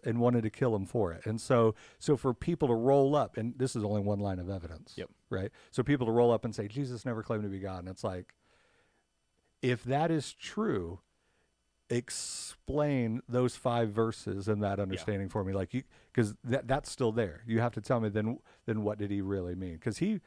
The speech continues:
Speaker 1: I mean, just in those, he flat out said it.
Speaker 2: So here's
Speaker 1: Yeah, jump
Speaker 2: just
Speaker 1: in.
Speaker 2: becau-, just because he claims it,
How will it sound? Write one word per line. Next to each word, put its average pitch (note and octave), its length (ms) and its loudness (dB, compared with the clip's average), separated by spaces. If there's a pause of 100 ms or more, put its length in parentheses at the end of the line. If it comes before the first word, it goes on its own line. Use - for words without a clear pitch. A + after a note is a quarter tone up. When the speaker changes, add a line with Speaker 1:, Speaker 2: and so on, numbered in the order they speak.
(440)
Speaker 1:
I B2 60 -2
mean, A#2 140 0
just B2+ 220 0
in A#2 100 0
those, G2+ 280 0
he A2+ 100 -2
flat G2 300 0
out F2+ 260 -2 (220)
said E2 300 -4
it. - 120 -14 (140)
Speaker 2:
So A#2+ 180 -4
here's C3 520 -2 (880)
Speaker 1:
Yeah, G#2 140 0
jump - 140 -12
Speaker 2:
just C3 280 2
Speaker 1:
in. D#3 100 4
Speaker 2:
becau-, C3 300 0
just C3 400 -2
because A#2+ 720 -2
he B2 160 -6
claims C3+ 420 -4
it, G2+ 140 -8